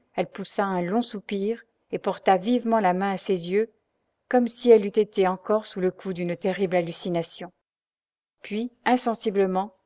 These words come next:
ce dernier mouvement d'agitation cessa. Marianne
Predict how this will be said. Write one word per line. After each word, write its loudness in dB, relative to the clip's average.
ce -8
dernier 6
mouvement 0
d'agitation -2
cessa. -6
Marianne 0